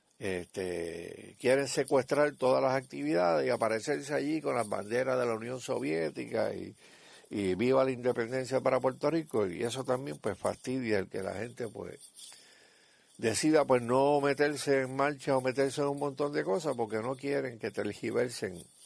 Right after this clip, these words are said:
eh, los mensajes que, ¿verdad?, mucha gente del pueblo quieren enviar y no quieren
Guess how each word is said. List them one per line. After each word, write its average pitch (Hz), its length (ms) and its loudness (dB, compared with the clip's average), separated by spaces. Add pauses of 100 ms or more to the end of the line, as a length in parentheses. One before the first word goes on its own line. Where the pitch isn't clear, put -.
(760)
eh, 90 540 0
los 98 160 -2
mensajes 113 540 2
que, 92 300 -4
¿verdad?, 104 220 2
mucha 127 300 0
gente 117 640 0
del 98 200 0
pueblo 131 320 2
quieren 107 480 -4 (440)
enviar 143 440 0
y 135 80 -2
no 131 140 -2
quieren 127 500 -2